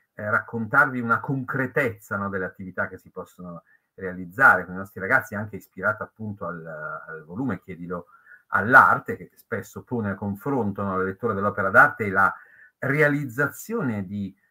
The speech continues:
eh, manufatti artistici che in qualche modo possono essere messi in confronto con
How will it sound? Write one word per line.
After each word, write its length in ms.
eh, 120
manufatti 1000
artistici 800
che 80
in 180
qualche 180
modo 200
possono 280
essere 200
messi 240
in 100
confronto 760
con 200